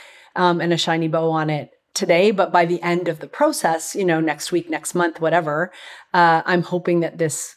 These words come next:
you know, newly cleaned out closet will look fabulous. But right now we're right in the messy part." And then when that happens to them, uh, we can go, "Oh yeah, this is," you know, and I will often have the participants feed that back to me, right? "Oh yeah, this is when all our junk's on the bed." It's like, "Yeah,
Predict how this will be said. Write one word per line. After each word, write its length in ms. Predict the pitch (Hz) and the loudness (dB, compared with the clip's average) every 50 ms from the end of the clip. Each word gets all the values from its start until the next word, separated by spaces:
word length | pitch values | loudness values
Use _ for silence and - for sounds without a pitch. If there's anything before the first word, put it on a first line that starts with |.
| _ _ - | _ _ -2
you 100 | 196 175 | 0 0
know, 140 | 170 160 | 2 2
newly 420 | 160 170 180 196 202 196 190 190 180 | 4 4 4 4 2 2 2 0 -2
cleaned 300 | 175 - - 190 180 170 | -4 -4 -2 0 2 2
out 120 | 160 151 | 0 0
closet 360 | - - 170 165 160 165 160 | -2 -4 -2 -2 0 0 -2
will 160 | 127 175 170 165 | -2 -2 -2 -2
look 160 | 165 160 160 | -2 -4 -4
fabulous. 480 | - - 147 156 170 196 208 214 208 | -4 -6 -4 -2 0 0 0 0 -2
But 180 | - - 165 - | -2 -4 -2 0
right 160 | 165 170 165 | 0 -2 0
now 160 | 131 165 160 | 0 0 -2
we're 140 | 160 160 160 | -2 -2 -2
right 180 | 156 160 160 160 | -2 -2 -2 -2
in 100 | 165 160 | -2 -2
the 60 | 151 | -2
messy 280 | 151 156 156 - - 196 | -2 -4 -4 -4 -6 -2
part." 220 | - 170 160 151 | -2 -2 -2 0
And 180 | - 196 208 214 | 2 4 4 6
then 160 | 220 220 226 | 6 6 4
when 120 | 220 208 196 | 4 4 2
that 120 | 180 170 | 2 0
happens 460 | 170 - 294 320 311 196 175 175 170 - | 2 2 0 2 2 0 0 0 -2 -4
to 140 | - 185 | -2 0
them, 340 | 170 160 151 156 160 185 214 214 - - - - - - - - - _ _ _ | 0 2 0 0 -2 -2 -4 -6 -10 -18 -20 -20 -20 -20 -20 -20 -20 _ _ _
uh, 340 | - 202 202 190 180 175 170 - | 2 4 6 8 8 6 6 4
we 80 | 196 202 | 0 0
can 140 | 208 208 | 2 2
go, 100 | 202 226 - | 2 4 4
"Oh 120 | - 294 | 6 6
yeah, 320 | 302 320 320 330 262 190 180 | 6 8 8 8 8 6 4
this 260 | 180 196 214 208 - | 2 -2 -2 0 2
is," 240 | 262 247 214 - - | 2 2 2 2 2
you 80 | 254 | 4
know, 140 | 233 214 190 | 4 6 6
and 80 | 196 208 | 6 6
I 60 | 196 | 6
will 100 | 208 180 | 6 6
often 240 | 165 214 220 254 254 | 4 4 4 2 2
have 100 | 226 196 | 2 2
the 80 | 196 | 0
participants 640 | 185 - 170 - - 226 214 - 254 - 208 175 156 | -2 -4 -6 -4 -2 -2 0 0 0 0 0 -2 -2
feed 220 | - - 190 175 156 | -4 -4 -4 -2 -2
that 160 | 165 139 - | -2 -2 -2
back 220 | - 151 151 - | -4 -6 -6 -6
to 100 | - - | -6 -4
me, 100 | 165 151 | -4 -2
right? 220 | 139 151 170 190 196 | 0 0 0 2 4
"Oh 120 | - 254 277 | 4 4 6
yeah, 240 | 294 302 302 285 | 6 6 6 6
this 240 | 226 226 247 247 - | 6 4 2 2 0
is 100 | 269 240 | 0 2
when 100 | 262 262 | 4 4
all 160 | 262 262 254 | 6 6 6
our 140 | 262 254 254 | 6 4 4
junk's 480 | 214 185 - - 202 220 254 269 262 - | 2 0 0 2 2 2 2 2 2 2
on 140 | 254 254 254 | 2 4 4
the 80 | 240 | 4
bed." 320 | 202 202 247 240 208 175 175 | 4 4 4 4 4 4 0
It's 100 | - - | -2 -4
like, 160 | 180 170 - | -4 -2 0
"Yeah, 140 | 175 160 | 0 -2